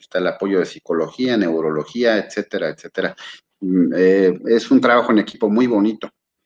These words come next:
y sobre todo encaminado a mejorar la calidad de vida de las personas que, que tienen, pues, alguna necesidad especial, como,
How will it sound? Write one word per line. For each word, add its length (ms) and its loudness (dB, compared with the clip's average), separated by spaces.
y 400 -2
sobre 240 0
todo 200 2
encaminado 560 4
a 420 0
mejorar 240 0
la 140 0
calidad 340 2
de 60 4
vida 240 0
de 180 0
las 180 -8
personas 500 -6
que, 440 -4
que 100 2
tienen, 1040 6
pues, 200 -6
alguna 360 -2
necesidad 420 -2
especial, 520 -4
como, 680 -6